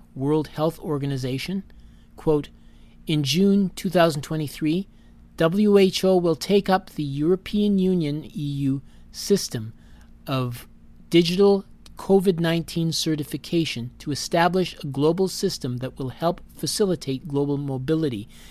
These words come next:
and protect citizens across the world from ongoing and future health threats,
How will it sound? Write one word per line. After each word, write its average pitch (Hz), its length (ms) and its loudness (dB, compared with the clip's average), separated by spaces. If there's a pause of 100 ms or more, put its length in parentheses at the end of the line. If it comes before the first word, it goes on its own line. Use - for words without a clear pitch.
(180)
and 151 140 -6
protect - 480 -4
citizens 123 720 -4
across 180 420 -2
the 185 120 -4
world 135 340 -2 (280)
from - 280 -14
ongoing 165 640 0
and 156 200 -6
future 160 680 0
health 135 360 -6
threats, - 480 -8